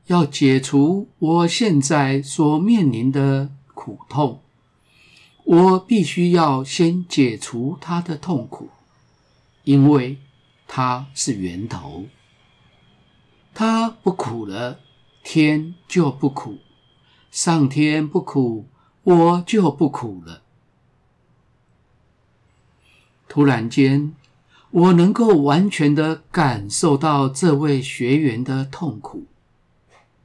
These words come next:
在他内心深处的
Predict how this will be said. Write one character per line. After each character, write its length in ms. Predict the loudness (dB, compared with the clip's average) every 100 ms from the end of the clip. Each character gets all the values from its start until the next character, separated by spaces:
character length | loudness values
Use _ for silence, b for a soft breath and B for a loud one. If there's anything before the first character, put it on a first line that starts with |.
| _ _ _ _ _ _ _
在 240 | -2 -2
他 320 | 0 -2 0
内 280 | 2 4 4
心 300 | 2 0 0
深 300 | 2 2 0
处 240 | 0 -4 -2
的 400 | 0 -2 -4